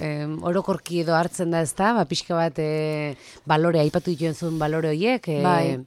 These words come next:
Speaker 1: bueno, ba, gurera ekarri eta, ba, txikitatik, e, lantzen juteko.
Speaker 2: Bai, eta, mm, gero ere ezagutzeko txikiek ere, ba, e, gu bizigean munduaz gain gehiago dagoela, ez da?
Speaker 1: Mhm.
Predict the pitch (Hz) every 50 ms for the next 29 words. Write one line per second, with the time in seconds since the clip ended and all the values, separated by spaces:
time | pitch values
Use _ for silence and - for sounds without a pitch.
0 | _ _ _ - 147 170 214 214 175 143 135 139 135 123 139 147 151 151 151 143
1 | - - 180 180 165 160 147 139 - 147 139 139 131 - - - - - 160 147
2 | - 156 139 165 - 175 - - 165 143 - - 170 160 156 160 165 170 170 -
3 | - 147 131 - - - 156 151 - 214 214 196 170 - - - - - 190 190
4 | 233 240 226 208 202 196 196 190 190 190 185 190 185 185 185 185 185 180 180 190
5 | - - - 196 190 202 196 220 233 240 233 247 247 247 233 - 240 220 214 226
6 | 220 - - 226 220 - 254 254 247 240 240 233 233 226 226 220 226 226 226 226
7 | - 240 - - 254 240 240 240 233 247 254 240 185 170 - - - - - -
8 | - - - _ _ - 196 196 190 185 190 190 185 185 185 175 190 220 233 240
9 | 240 - 254 226 247 247 240 240 247 240 240 233 247 247 247 240 240 240 240 233
10 | 254 254 - - 190 202 226 254 262 247 214 185 185 180 175 175 175 196 208 202
11 | 180 170 165 - 175 180 233 269 - - 160 147 127 151 185 233